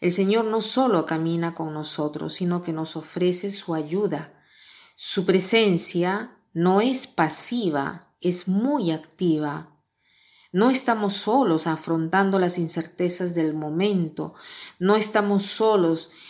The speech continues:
yendo hacia las dificultades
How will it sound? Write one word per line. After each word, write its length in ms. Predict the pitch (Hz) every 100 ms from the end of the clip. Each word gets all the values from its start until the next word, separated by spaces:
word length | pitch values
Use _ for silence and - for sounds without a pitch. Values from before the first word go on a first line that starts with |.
| - -
yendo 640 | 165 190 196 196 196 190 -
hacia 320 | 175 - 175
las 160 | 170
dificultades 1080 | 165 165 175 - 156 156 185 185 180 170 -